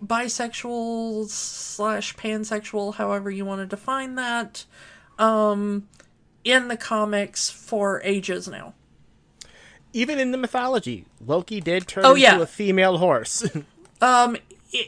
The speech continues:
Speaker 1: even in the mythology, um, uh, Norse mythology, Loki is, uh, very fluid in both gender and sexuality.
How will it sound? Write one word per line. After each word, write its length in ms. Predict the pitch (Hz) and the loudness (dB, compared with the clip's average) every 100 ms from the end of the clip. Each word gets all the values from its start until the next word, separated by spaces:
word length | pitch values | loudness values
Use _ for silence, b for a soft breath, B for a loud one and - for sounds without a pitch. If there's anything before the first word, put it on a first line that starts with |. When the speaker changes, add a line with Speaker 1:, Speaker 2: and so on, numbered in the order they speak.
| - | 2
Speaker 1:
even 300 | 320 339 311 | 2 4 0
in 100 | 285 | -2
the 60 | |
mythology, 800 | 269 254 214 214 202 202 196 196 - | -4 2 2 4 2 0 -2 -2 -2
um, 580 | 196 196 185 185 185 - _ - | 0 0 -2 -6 -10 -16 _ -10
uh, 60 | 190 | -6
Norse 400 | 220 214 220 214 | -2 0 0 0
mythology, 840 | 202 208 190 185 190 190 185 180 - | -4 0 0 0 -2 -4 -4 -8 -10
Loki 800 | 220 240 247 247 254 240 - | -8 -6 -6 -8 -8 -8 -2
is, 560 | 202 196 196 196 190 - 202 | -2 0 -2 -4 -8 -6 -4
uh, 400 | 196 202 202 180 | -2 -2 -2 -4
very 400 | 202 247 247 240 | -6 -4 -4 -8
fluid 480 | - 220 208 196 185 | -4 0 0 0 -2
in 240 | 196 196 | -6 -4
both 240 | 190 190 | -6 -6
gender 380 | - 190 190 185 | -6 -6 -4 -6
and 120 | 180 | -6
sexuality. 840 | 185 190 185 196 185 185 185 185 | -6 -8 -6 -6 -4 -4 -2 -4